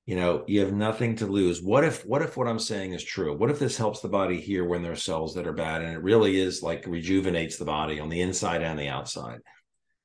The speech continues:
Can you, what if that's true? Would that be a breakthrough? Well, sure, if it was true. Well, isn't it worth just, just at least trying just the gel made from salt and water on ten people who were hurting, or ten people who were sl-, have sleeping problems or breathing problems?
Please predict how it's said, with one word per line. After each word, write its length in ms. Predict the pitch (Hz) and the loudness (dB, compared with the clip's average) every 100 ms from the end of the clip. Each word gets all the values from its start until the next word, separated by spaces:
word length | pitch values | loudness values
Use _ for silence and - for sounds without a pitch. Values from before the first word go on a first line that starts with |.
| - | -2
Can 100 | 107 | 0
you, 280 | 127 - 107 | 0 0 4
what 140 | 131 | 6
if 120 | 170 - | 6 4
that's 260 | 107 104 | 0 0
true? 280 | - 95 82 | -4 -2 -2
Would 140 | 80 | 0
that 200 | 90 123 | 0 0
be 120 | 127 110 | 2 2
a 60 | |
breakthrough? 540 | 90 95 92 - 62 73 | 4 0 0 -6 -10 -6
Well, 240 | 92 98 95 | -2 -2 -2
sure, 300 | - 151 101 | 4 6 6
if 100 | 98 | 0
it 100 | 85 | -6
was 140 | 78 | -6
true. 400 | - 101 85 - _ _ _ | -4 -4 -4 -6 _ _ _
Well, 160 | - 127 | -6 -4
isn't 220 | 147 202 | 2 2
it 100 | 233 | 4
worth 400 | 135 135 135 - - | 4 4 2 -4 -8
just, 280 | 107 - - _ _ _ _ _ - | -6 -6 -14 _ _ _ _ _ -2
just 300 | 120 113 - | -2 -2 -4
at 100 | 95 | -4
least 380 | 87 107 113 - | 0 2 0 -2
trying 640 | - 92 104 117 113 113 | -2 0 4 4 4 2
just 300 | 113 107 - | -2 -4 -4
the 100 | 92 | -8
gel 440 | 80 - 85 104 | -2 2 4 4
made 300 | 107 92 95 | 2 0 -2
from 140 | - 92 | -4 -6
salt 320 | - 95 90 | 0 0 0
and 80 | 90 | 0
water 280 | 90 92 92 | 0 2 0
on 100 | 76 | -2
ten 240 | - 85 | -6 -8
people 340 | 78 92 - 85 | -4 -4 -2 -4
who 60 | |
were 120 | 80 78 | -2 -2
hurting, 360 | 85 92 101 - _ _ _ - | 0 0 -4 -8 _ _ _ -10
or 380 | 82 82 80 78 | -2 2 2 2
ten 220 | 110 98 | 0 2
people 300 | 98 92 92 | 2 2 0
who 60 | 87 | 0
were 140 | 82 | 0
sl-, 340 | - - - | 0 0 -4
have 240 | 95 87 82 | -4 -2 -2
sleeping 420 | - 92 95 92 | 0 0 0 -2
problems 460 | 95 90 90 90 87 | -2 0 0 -2 -2
or 60 | |
breathing 400 | 73 87 92 92 | -2 -2 0 -2
problems? 480 | 95 95 95 101 | -2 0 0 0